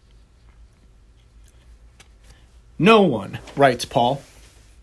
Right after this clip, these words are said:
"no one can say Jesus is Lord except by the Holy Spirit." Except by the Holy Spirit, none of us can say that Jesus is Lord.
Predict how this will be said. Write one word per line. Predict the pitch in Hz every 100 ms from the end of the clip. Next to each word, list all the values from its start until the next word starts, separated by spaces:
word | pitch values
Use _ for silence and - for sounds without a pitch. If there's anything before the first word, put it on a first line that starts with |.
| _ _ - - -
"no | 160 226
one | 254 240 226
can | 202 175
say | 190 170
Jesus | 151 143 196 185 190 175
is | 160
Lord | 131 107 95 104 - - _ -
except | 127 - 160 - - - _ _
by | 131 110
the | 101
Holy | 156 147
Spirit." | 131 - 90 85 - - _ - - - - _ _ _ _ _ _ - _ _ _ _ _ -
Except | - - - 240 233 -
by | 180 190
the | -
Holy | - 202 214 202
Spirit, | - 196 196 185
none | 139 185
of | 202 180
us | 180 -
can | 147 127
say | - 175 175
that | 156 117
Jesus | 113 143 165 175 - - - _ _ _
is | 139 127
Lord. | 113 92 98